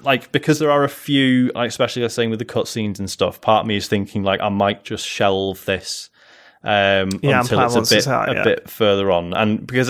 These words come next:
Speaker 1: you know, this is reminding me that I really should go back to Rebel Galaxy Outlaw, 'cause I, I love that for a lot of the same reasons. Um, but that is
Speaker 2: Yeah, having a
Speaker 1: definitely
Speaker 2: quick
Speaker 1: finished.
Speaker 2: look, I think it was Rebel Galaxy was the one that I played, the
Speaker 1: The
Speaker 2: first
Speaker 1: first
Speaker 2: one.
Speaker 1: one, yeah.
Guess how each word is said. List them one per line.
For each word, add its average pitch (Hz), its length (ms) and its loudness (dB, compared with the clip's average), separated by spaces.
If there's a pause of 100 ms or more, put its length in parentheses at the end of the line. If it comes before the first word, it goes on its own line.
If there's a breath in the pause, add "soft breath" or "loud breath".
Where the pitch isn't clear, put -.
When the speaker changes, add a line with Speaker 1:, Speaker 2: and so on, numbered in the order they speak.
Speaker 1:
you 143 140 -2
know, 123 80 2
this 127 180 0
is 127 100 0
reminding 113 320 2
me 104 60 -2
that 98 100 -2
I 98 40 -2
really 104 260 0
should - 180 -6
go 101 160 0
back 98 220 -2
to 95 180 -8 (240)
Rebel 101 240 -2
Galaxy 95 400 0
Outlaw, 101 320 2
'cause 95 160 -8
I, 92 220 0
I 95 60 -4
love 98 260 0
that 98 180 2
for - 80 -4
a 90 60 0
lot 92 160 0
of - 60 -6
the 95 80 -6
same 90 260 -4
reasons. 90 500 -10 (560 loud breath)
Um, 95 520 0 (160)
but 98 100 -4
that 101 160 2
is 92 160 -8
Speaker 2:
Yeah, 143 140 0
having 170 240 4
a - 40 2
Speaker 1:
definitely 190 200 -2
Speaker 2:
quick 120 100 4
Speaker 1:
finished. 147 240 0
Speaker 2:
look, - 80 -2
I 131 80 2
think 147 300 0
it 147 100 2
was 139 320 0
Rebel 131 260 -2
Galaxy 123 560 -2
was 117 200 -8
the 127 80 -4
one 120 160 2
that 113 120 0
I 120 40 0
played, 120 260 -2
the - 60 -2
Speaker 1:
The - 80 -2
Speaker 2:
first 131 260 4
Speaker 1:
first - 200 -2
Speaker 2:
one. 90 160 -2
Speaker 1:
one, - 80 -10
yeah. 87 320 -2